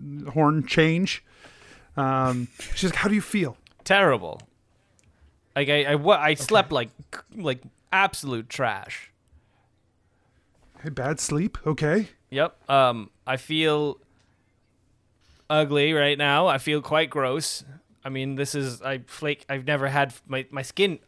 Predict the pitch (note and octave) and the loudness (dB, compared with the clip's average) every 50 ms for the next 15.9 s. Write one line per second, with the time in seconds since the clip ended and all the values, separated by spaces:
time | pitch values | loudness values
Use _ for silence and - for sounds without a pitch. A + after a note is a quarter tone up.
0 | - - E3+ F#3+ A3+ A3+ G#3 F#3+ D#3+ - - D#3 C#3+ B2+ - - _ _ _ _ | -4 -4 2 4 6 6 6 4 2 -2 -6 -6 -6 -6 -6 -8 _ _ _ _
1 | _ _ - C3 C#3+ F3+ F3+ C3+ - - - - A#2 G2 F2+ F2+ F#2 E2+ - - | _ _ -8 -6 -4 -2 -4 -4 -4 -2 0 0 0 0 -2 -10 -16 -16 -14 -16
2 | D#2+ D#2+ - - - - F2 F#2+ - - F#2+ F#2+ E2+ - F#2 F#2 F2+ - - - | -16 -16 -16 -18 -18 -16 -16 -16 -16 -14 -16 -16 -16 -16 -18 -18 -18 -18 -16 -14
3 | F#2+ F#2 E2+ A#2 - B2+ B2+ B2 C3 C3 C#3+ C3+ B2 G#2+ - - - - - - | -14 -14 -16 -14 -10 -8 -6 -4 -4 -4 -4 -4 -4 -6 -8 -14 -20 -20 -20 -20
4 | _ _ - - A#2 G2+ G2 G#2 - - C#2+ B1 - - C4 - _ _ _ _ | _ _ -8 -6 -6 -6 -6 -8 -10 -12 -16 -18 -18 -20 -20 -20 _ _ _ _
5 | _ _ _ _ _ _ _ _ _ _ - - A2+ A#2+ A#2+ A#2 A#2 A2 _ _ | _ _ _ _ _ _ _ _ _ _ -8 -6 -2 -2 0 -2 -2 -4 _ _
6 | _ _ _ _ _ _ _ _ _ - - G#2+ A2+ B2 B2 B2+ A#2+ A#2 A2 - | _ _ _ _ _ _ _ _ _ -12 -8 -2 -2 0 0 2 0 0 0 -2
7 | A2+ F#2 F#2+ D#2+ D#2+ G2+ B2 _ _ _ _ _ _ _ _ _ _ _ - A#2 | -6 -8 -8 -8 -8 -10 -12 _ _ _ _ _ _ _ _ _ _ _ -6 -4
8 | A#2 A2 G#2 G2+ G2 F2+ F#2+ - _ _ _ - - C#3+ C#3 C#3+ D#3 D3+ C#3+ C#3 | -2 -2 -2 -2 -6 -10 -12 -16 _ _ _ -8 -4 -2 0 0 0 0 0 0
9 | C#3 D#3+ G#3 G#3 - - - - D3+ C#3+ C3+ - E3 C#3+ B2+ C#3 C3 B2+ B2 A#2+ | 2 2 2 0 -2 -6 -8 -6 -4 -4 -2 0 0 0 0 0 -2 -2 -2 -2
10 | B2 B2 D#3+ D#3 F3 - - - - - - _ _ _ _ - - - A2 F#2+ | -2 -2 -2 -4 -4 -6 -16 -20 -20 -20 -20 _ _ _ _ -20 -16 -14 -14 -14
11 | - - - - - - - - - - _ - - - - - - - - C#3+ | -14 -16 -18 -18 -18 -16 -16 -16 -16 -18 _ -20 -20 -20 -20 -20 -8 0 4 4
12 | D3+ D3+ C#3+ C3+ B2+ C3+ - _ _ _ _ _ _ _ - - D#3 E3 G3 - | 6 6 4 2 -2 -8 -16 _ _ _ _ _ _ _ -6 -4 2 4 4 4
13 | - - - - - - - - _ - _ _ _ _ - - C3+ C3+ C3+ C3+ | 2 0 -6 -8 -8 -12 -16 -20 _ -20 _ _ _ _ -20 -16 -12 -10 -6 -4
14 | C#3+ C#3+ D#3 E3+ G3+ G3+ G3 G3 F#3 F3+ - - G3+ G3+ G3 G3 G3+ G3 G3 G3+ | -2 -2 -2 -2 -2 -4 -4 -4 -6 -8 -10 -4 -4 -2 -2 -2 -2 0 0 0
15 | G#3 G#3 G3 F#3 - - - G#3+ D3 F3 A3+ C#4 D4+ E4 F4+ F4 C4+ | 0 -2 -6 -6 -8 -4 0 2 2 2 2 0 -4 -2 -2 -2 -4